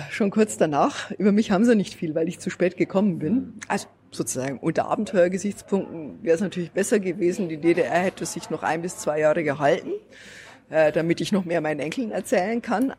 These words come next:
Speaker 1: Aber ich hab einiges gefunden in den Akten von Kollegen, die eben viel mehr beschattet worden sind. Und zum Beispiel gibt's ein Beispiel,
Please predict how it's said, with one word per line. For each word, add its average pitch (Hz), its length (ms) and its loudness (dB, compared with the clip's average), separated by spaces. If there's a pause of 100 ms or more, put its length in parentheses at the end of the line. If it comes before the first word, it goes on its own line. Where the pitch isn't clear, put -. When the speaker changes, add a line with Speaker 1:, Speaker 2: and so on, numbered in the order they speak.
Speaker 1:
Aber 233 440 4 (1300)
ich 170 180 0
hab 175 380 0
einiges 208 380 0
gefunden 208 600 -2
in 190 220 0
den 180 140 0
Akten 202 360 -4
von 170 220 -4
Kollegen, 165 500 -2 (920)
die 175 280 2
eben 156 400 0 (260)
viel 202 200 2
mehr 175 160 2
beschattet 220 500 -2
worden 190 260 2
sind. 196 300 2
Und 151 200 -4
zum - 120 -4
Beispiel 165 320 -2
gibt's - 320 -8 (120)
ein 180 80 -2
Beispiel, 214 460 2